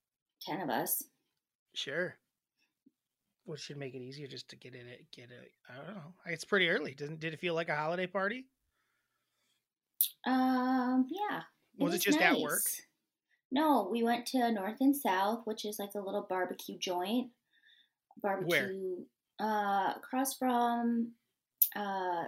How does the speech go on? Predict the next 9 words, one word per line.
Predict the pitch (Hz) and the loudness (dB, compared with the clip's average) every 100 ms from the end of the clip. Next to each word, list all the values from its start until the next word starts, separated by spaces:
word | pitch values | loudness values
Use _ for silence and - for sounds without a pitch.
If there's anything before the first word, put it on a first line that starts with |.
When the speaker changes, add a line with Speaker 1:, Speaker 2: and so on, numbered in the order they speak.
| - | -6
Speaker 1:
the | 190 | -6
new | 202 - | -6 -4
Costco | 185 185 - 208 196 196 185 - _ _ _ _ _ _ _ _ _ _ | -2 -2 -2 -2 -2 -2 -4 -8 _ _ _ _ _ _ _ _ _ _
and | 202 196 | -6 -4
Wisconsin | 190 - 185 180 180 | -4 -4 -4 -4 -6
Brewing | 175 185 | -6 -6
Co. | - 233 311 - _ _ _ | -2 -2 -2 -6 _ _ _
Speaker 2:
Oh, | - 165 | 2 4
nice. | 170 160 - | 4 2 0